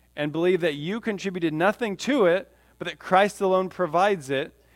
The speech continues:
you will be saved. And in time, you will come to understand more of those doctrines. More of those doctrines. And there's, there's more we could say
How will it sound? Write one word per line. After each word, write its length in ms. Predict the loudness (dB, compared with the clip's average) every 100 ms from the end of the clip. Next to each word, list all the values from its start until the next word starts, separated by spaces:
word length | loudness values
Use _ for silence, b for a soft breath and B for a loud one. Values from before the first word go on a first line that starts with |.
| b b
you 220 | -4 2
will 100 | 2
be 180 | 2 -2
saved. 500 | -2 0 0 -2 -6
And 100 | -6
in 120 | -6
time, 300 | -2 -2 0
you 160 | -2 0
will 200 | 0 0
come 220 | -4 -4
to 300 | -4 -6 -8
understand 520 | -4 -4 -4 -6 -4
more 420 | -4 -2 -2 -2 -6 b b b
of 80 | -8
those 280 | -2 -2 -2
doctrines. 760 | -2 -2 -4 -14 -16 -20 -20 _ _ _ _ _ _ _ _ _ _ _ _ _ -8
More 220 | -4 -2
of 80 | -2
those 220 | -2 -2
doctrines. 500 | -2 -2 -8 -18 -20 B B B
And 160 | -2
there's, 240 | 0 0 0
there's 260 | 0 0
more 180 | 2 2
we 140 | 2 -2
could 180 | -6
say 420 | -4 0 0 0